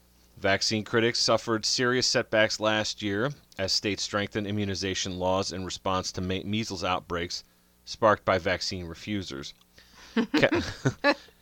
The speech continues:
Speaker 1: California tightened its vaccine requirements last fall despite protests during which anti-vaccine activists threw blood on state senators, assaulted the vaccine bill sponsors, and shut down the legislature.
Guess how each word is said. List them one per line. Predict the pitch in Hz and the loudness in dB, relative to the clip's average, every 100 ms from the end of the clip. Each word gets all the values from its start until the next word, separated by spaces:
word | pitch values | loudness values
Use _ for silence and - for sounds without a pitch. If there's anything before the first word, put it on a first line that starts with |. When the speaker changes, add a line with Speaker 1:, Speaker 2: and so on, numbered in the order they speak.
| _ _ | _ _
Speaker 1:
California | 135 120 117 117 113 107 - | 8 8 6 4 4 4 2
tightened | 123 110 107 | 4 4 2
its | - | 0
vaccine | 110 104 - 110 | 2 2 2 -2
requirements | 98 - 107 101 101 - | -4 2 4 4 2 -2
last | 101 101 - | 0 0 2
fall | 101 | 0
despite | 95 95 - 98 - | 0 -2 0 0 0
protests | 110 101 - 107 107 92 | 0 0 2 2 2 0
during | 98 98 95 95 - - _ | 0 0 0 -4 -12 -20 _
which | 98 101 - | 0 0 0
anti-vaccine | 98 101 113 98 95 98 - 104 90 | -2 0 2 2 2 0 0 -4 -2
activists | 92 98 92 98 - | 0 -2 -2 -4 -2
threw | - 104 110 | -6 -2 -2
blood | 87 82 98 113 110 | -2 2 6 6 8
on | 104 | 4
state | 101 - 101 | 2 2 0
senators, | - 107 98 92 95 90 - - - - | 2 0 0 0 0 -2 -4 -14 -18 -6
assaulted | 92 - 107 107 120 104 | -2 4 4 4 0 0
the | |
vaccine | 98 104 - 113 101 | 2 4 2 0 -2
bill | 90 98 92 | -2 -2 -2
sponsors, | - 104 98 - 98 85 | -2 0 0 -2 -4 -4
and | 87 | -4
shut | - 95 - | -2 -2 0
down | 92 85 | -2 -4
the | |
legislature. | 85 90 87 - 90 | -4 -4 -6 -6 -8